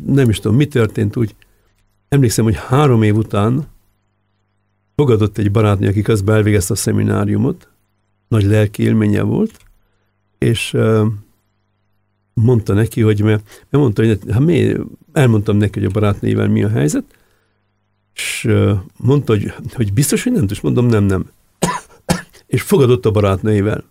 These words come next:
Nem tudom, mivel fogadtak, már nem emlékszem pontosan. És, ö, azt mondta: "Na, ezt biztos meg fogja nyerni."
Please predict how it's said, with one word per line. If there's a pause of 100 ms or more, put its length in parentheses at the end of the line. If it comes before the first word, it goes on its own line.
(380)
Nem
tudom,
mivel
fogadtak,
már
nem
emlékszem
pontosan. (1600)
És,
ö, (840)
azt
mondta:
"Na,
ezt
biztos
meg
fogja
nyerni."